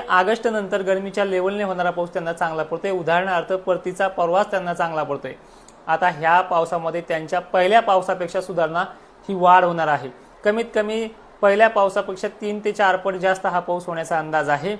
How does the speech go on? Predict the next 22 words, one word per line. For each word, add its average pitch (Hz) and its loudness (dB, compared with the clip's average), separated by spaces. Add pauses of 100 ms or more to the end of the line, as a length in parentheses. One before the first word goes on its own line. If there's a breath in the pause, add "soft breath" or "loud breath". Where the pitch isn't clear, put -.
(360 loud breath)
त्यामुळे 180 -2
ह्या 170 2
धुळेकरांना, 160 -2
अ, 151 -4
अहिल्यानगरकरांना, 156 -2
सांगलीकरांमध्ये 156 -6
काही 160 -4
भाग 156 -4
राहिले 151 -2
असतील, 156 -8
धाराशिवमध्ये 156 -6
काही 156 -2
भाग 147 -2
राहिले 147 0
असतील, 196 -6 (580 loud breath)
तर 208 4
असे 226 2
छत्रपती 214 -2
संभाजीनगरमध्ये 196 -2
पण 190 -4
भाग 170 2
आहे. 185 -2